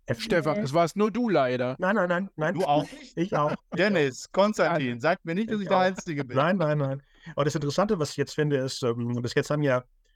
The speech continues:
Speaker 1: ich nenne sie wieder unsere beiden Damen, immer, äh, Beispiele genannt im gleichen Alter. Also die Beispiele von Stefan und meine Beispiele sind ja auch, dass das immer erwachsene Leute waren,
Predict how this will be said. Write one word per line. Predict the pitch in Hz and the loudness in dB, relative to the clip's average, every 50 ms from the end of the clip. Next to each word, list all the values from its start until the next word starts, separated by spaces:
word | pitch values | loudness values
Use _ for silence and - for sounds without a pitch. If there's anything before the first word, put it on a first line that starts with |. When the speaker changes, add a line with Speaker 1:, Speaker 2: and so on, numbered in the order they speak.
| _ _ _ _ | _ _ _ _
Speaker 1:
ich | - - | -12 -8
nenne | - 123 120 120 | -4 -2 -2 -2
sie | 117 113 | -2 0
wieder | 120 117 117 - | 2 2 2 2
unsere | 113 - 127 113 | 0 -2 -2 -2
beiden | 117 117 110 113 110 | 0 0 0 0 -2
Damen, | 101 113 110 120 139 139 - | -2 0 0 0 -2 -2 -4
immer, | - 135 139 131 131 135 - | -2 0 0 0 0 0 -2
äh, | - 127 | -4 -4
Beispiele | 110 127 135 - - - 143 135 | -2 -2 -2 -2 -2 -2 -2 -2
genannt | 123 127 120 120 120 127 123 - | -2 -2 -2 -2 -2 -4 -4 -6
im | - 135 120 | -4 -4 -2
gleichen | 117 123 120 107 - 135 | 0 0 0 -2 -2 -4
Alter. | - 131 147 180 175 - 107 92 87 - | -2 0 0 0 0 0 -2 -2 -2 -2
Also | 110 113 113 113 | -4 -4 -4 -4
die | 117 | -6
Beispiele | 117 120 120 120 - - 135 120 117 | -2 -2 -2 -2 -2 -2 -4 -2 -4
von | - - 110 101 | -2 -4 -4 -4
Stefan | - - 165 196 196 - 127 113 | 0 2 2 2 2 2 0 0
und | 110 104 107 101 | 0 -2 -2 -4
meine | 98 95 117 143 156 143 | -2 -2 -2 -2 -2 -4
Beispiele | 123 101 104 107 - - 120 113 110 | -4 -2 -4 -4 -4 -6 -6 -6 -4
sind | 107 113 110 | -6 -6 -4
ja | - 104 101 | -4 -2 0
auch, | 117 156 180 - - _ _ _ _ | 0 0 0 -2 -4 _ _ _ _
dass | - 120 - | -4 -4 -2
das | 127 110 127 | -2 -2 -2
immer | 123 127 123 | 0 0 0
erwachsene | 117 107 98 117 - - - - 107 104 | 0 0 0 0 -2 -4 -6 -10 -8 -4
Leute | 101 117 170 220 - 170 110 98 | 0 0 0 0 0 -2 -2 -2
waren, | 101 98 98 101 101 104 - | -4 -4 -4 -4 -6 -8 -10